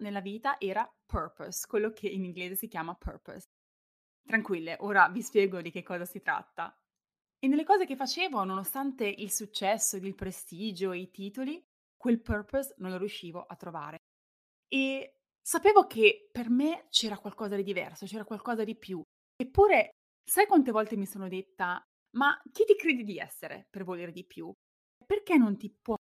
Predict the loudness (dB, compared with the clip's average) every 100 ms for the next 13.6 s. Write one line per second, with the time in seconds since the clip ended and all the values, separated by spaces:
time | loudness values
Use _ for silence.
0 | -2 0 0 -2 -2 -6 -8 -12 -12 -12
1 | -12 -14 -14 -14 _ -4 2 6 6 4
2 | 0 -6 -4 -4 -6 -8 -2 -2 -2 -12
3 | -12 -10 -12 -12 -14 -12 -12 -10 -14 -20
4 | _ _ _ _ _ _ _ _ 8 10
5 | 10 8 _ _ 2 4 4 -2 _ -8
6 | -6 -8 -10 -12 -10 -12 -14 _ _ -6
7 | -4 2 2 2 -4 _ -2 0 0 -4
8 | -8 -6 -2 0 -2 -4 -10 -4 -4 -4
9 | -14 -16 -16 -16 -16 -14 -10 -8 -2 -2
10 | -2 -6 -8 -8 -2 -2 -2 -8 -8 -8
11 | -4 -2 0 -2 -4 -8 -8 -10 -12 -12
12 | -12 -12 -14 -10 -8 -8 -12 -14 -16 -16
13 | -12 -4 -4 -2 -6